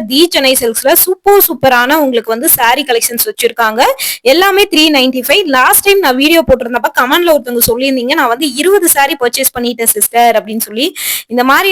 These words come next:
எல்லாம் கேட்கும்போது ரொம்ப ஹாப்பியா இருந்துச்சு. ஏன்னா வந்து பாத்தீங்கன்னா, அஹ், நம்ம சேனல் பார்த்துட்டு உங்களுக்கு யூஸ்ஃபுல்லா இருக்கிறதுனால தான் நீங்க போய்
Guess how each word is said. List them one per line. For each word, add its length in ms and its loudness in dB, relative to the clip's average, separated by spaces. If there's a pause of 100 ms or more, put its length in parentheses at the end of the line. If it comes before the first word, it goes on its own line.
எல்லாம் 200 0
கேட்கும்போது 400 2
ரொம்ப 200 -2
ஹாப்பியா 380 2
இருந்துச்சு. 380 -2 (160)
ஏன்னா 220 2
வந்து 220 -2
பாத்தீங்கன்னா, 360 -2 (520)
அஹ், 200 2 (340)
நம்ம 100 0 (120)
சேனல் 280 0 (120)
பார்த்துட்டு 400 0
உங்களுக்கு 320 -2
யூஸ்ஃபுல்லா 380 0 (120)
இருக்கிறதுனால 640 2
தான் 140 0
நீங்க 180 -4
போய் 120 -2